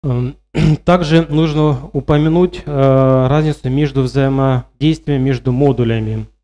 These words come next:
в Cloud Service и Service Fabric. В классической модели Cloud Service, э, веб-роль для того, чтобы выполнить какую-либо задачу от клиента,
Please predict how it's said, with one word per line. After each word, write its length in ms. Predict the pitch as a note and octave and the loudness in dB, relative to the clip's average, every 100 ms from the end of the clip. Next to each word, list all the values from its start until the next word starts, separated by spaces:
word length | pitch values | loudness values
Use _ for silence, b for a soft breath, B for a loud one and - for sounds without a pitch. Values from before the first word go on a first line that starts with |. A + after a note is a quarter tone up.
| _ _ _ _ _ | _ _ _ _ _
в 140 | - - | -18 -2
Cloud 260 | C3 B2 - | 0 0 0
Service 240 | C#3+ - | -2 -2
и 40 | B2+ | -4
Service 380 | - C3 B2+ - | -2 0 -2 -2
Fabric. 360 | B2+ B2 A2+ - _ _ _ _ _ | -2 -2 -4 -10 _ _ _ _ _
В 180 | B2+ A#2+ | -10 -4
классической 520 | - E3+ G3 - - | 0 2 0 -2 -2
модели 380 | E3 D#3+ D#3 D#3 | -2 0 2 2
Cloud 300 | D#3+ D#3 D#3 | 2 0 2
Service, 480 | G3+ F3+ E3+ - _ | 0 2 0 -2 _
э, 340 | C#3+ C#3+ C#3 C#3 | -2 0 2 0
веб-роль 560 | B2+ D3 D3+ F3 F3+ | 0 2 2 2 2
для 260 | D3+ B2+ C#3 | -2 -2 -2
того, 300 | D3 D#3 D#3 | 2 2 0
чтобы 720 | - - D3 C#3+ C#3+ C#3 C#3 | -2 -2 0 4 4 4 0
выполнить 460 | B2+ D#3+ D#3+ C#3 C3+ | 0 2 4 2 0
какую-либо 520 | C3+ - C3+ C3+ C3+ | -4 0 0 2 0
задачу 460 | B2+ C3 C3 B2+ B2 | 0 0 0 0 -6
от 100 | - | -6
клиента, 600 | B2 A#2 C3+ C#3+ F3 | -4 -2 -2 -2 -4